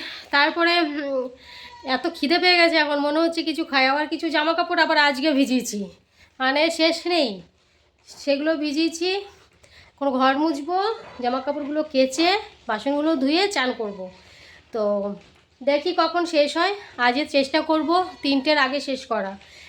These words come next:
এখন বারো, ওর বারোটা একুশ বাইশ হয়ে গেল, তো চেষ্টা করব, হ্যাঁ, তিনটের আগে কাজ কমপ্লিট করে ভাত খেয়ে নেওয়া।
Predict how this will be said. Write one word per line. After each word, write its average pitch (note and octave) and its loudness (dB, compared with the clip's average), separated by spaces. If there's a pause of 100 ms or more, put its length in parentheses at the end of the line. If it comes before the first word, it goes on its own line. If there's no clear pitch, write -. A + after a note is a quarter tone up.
(160)
এখন A#3+ -2 (100)
বারো, C#4+ 6 (120)
ওর C#4+ 0 (160)
বারোটা C4 4 (1120)
একুশ D4+ -2
বাইশ D4 4
হয়ে C#4 4
গেল, D#4 2 (140)
তো F#4 2 (720)
চেষ্টা C#4+ 2 (100)
করব, C4+ 2 (1000)
হ্যাঁ, A#3 2 (100)
তিনটের C#4 0
আগে C4+ 0 (100)
কাজ B3 0 (100)
কমপ্লিট B3+ -4
করে C4 0 (120)
ভাত A3+ -2
খেয়ে B3+ 0
নেওয়া। C#4 -2